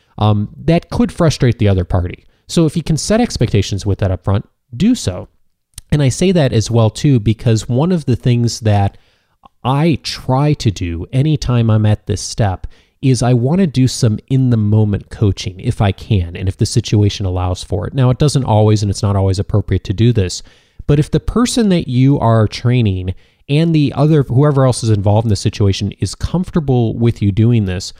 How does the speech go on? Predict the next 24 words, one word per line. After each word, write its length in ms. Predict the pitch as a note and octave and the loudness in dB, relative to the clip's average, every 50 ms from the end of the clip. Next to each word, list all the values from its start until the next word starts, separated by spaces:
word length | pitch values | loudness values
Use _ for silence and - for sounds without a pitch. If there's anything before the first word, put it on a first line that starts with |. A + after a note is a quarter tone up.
| _ _ _ _ _ - | _ _ _ _ _ -2
I 120 | C3+ E3 | 0 2
would 160 | F3 F3+ F3 | 2 2 0
set 280 | - - D#3+ D3 - - | -2 -2 -2 -2 0 0
the 100 | C3+ B2 | 0 0
expectation 580 | B2 - - - A2+ - - A#2+ A2 - - | -2 -2 -4 -4 -4 0 0 0 0 0 -2
in 60 | G#2 F#2+ | -2 0
advance 300 | G2 G2+ G2 G2 - - | 0 0 0 -2 -2 0
that 200 | - G2+ F#2 - | -2 -2 0 0
I'd 220 | A2 G#2+ G2+ F#2+ | -2 -2 -2 0
like 220 | A2 A2 A2+ - | 0 -2 -2 -2
to 100 | - - | -4 -4
do 140 | A2+ A#2 A2 | 0 0 0
some 260 | - - - G2+ G2+ | 0 0 -2 -2 -2
in-the-moment 720 | G2+ A2+ G#2+ G2+ G#2 G2 F#2+ F#2+ F#2+ F#2+ F#2+ F#2+ F2+ F2 - | -2 -2 -2 -2 0 0 0 0 0 0 0 -2 -4 -4 -8
coaching. 480 | - - - F#2+ - - - - A2+ G#2+ - _ _ _ _ _ | -8 -4 -2 -2 -2 -4 -10 -12 -12 -14 -18 _ _ _ _ _
So 440 | - - - C3+ B2 A#2+ A#2 A2+ A2+ - - | -12 -4 0 2 2 4 2 2 0 -2 -6
one 400 | - - B2+ A#2 C3 C#3 D3 D#3 | -10 -8 -2 0 0 2 2 2
of 100 | C#3 A#2+ | 0 2
the 120 | A#2+ A#2 | 0 -2
things 380 | - - C3 B2 B2 A#2+ - - | 0 2 0 2 2 0 0 0
that 220 | A#2+ G2+ G#2 - | 0 0 0 2
you 120 | G#2+ G2+ | 0 -2
can 420 | - - - - F#3 G#3+ A#3+ B3+ A#3 | -2 -4 -8 -4 -2 0 0 0 0
do 340 | C3 G2 F2 F2+ F#2 - | 0 0 0 0 0 -2